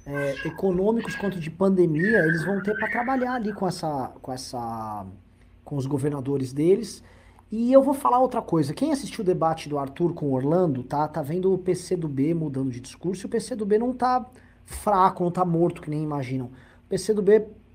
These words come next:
tem grandes chances de ganhar a Prefeitura de Porto Alegre, o P C do B tem o governo do Maranhão, é, e o P C do B ele vem ensaiando uma independência do P T, tal qual o psol ensaiou.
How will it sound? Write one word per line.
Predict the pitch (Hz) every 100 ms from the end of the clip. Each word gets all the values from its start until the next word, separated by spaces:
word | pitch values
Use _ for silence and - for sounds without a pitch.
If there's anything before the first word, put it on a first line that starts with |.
| _
tem | - 185
grandes | 160 196 -
chances | 214 175
de |
ganhar | 160 160
a |
Prefeitura | 156 151 143
de | 131
Porto | - 143 135
Alegre, | 123 170 220
o |
P | 220
C | 208 185
do |
B | 160 160
tem | 160 147
o |
governo | 143 131 135 131
do |
Maranhão, | 135 180 214 160 202 - - - - - - - -
é, | 156 156 175
e | 175
o | 185
P | 196
C | 196 220
do | 196
B | 175
ele | 226 190
vem | 208
ensaiando | 220 - 202 190 202
uma | 196
independência | 185 180 175 151 156 160 160
do |
P | 156 135
T, | 180
tal | 180 226
qual | 208 202
o | 190
psol | 190 - 143
ensaiou. | 135 - 117 120 175 233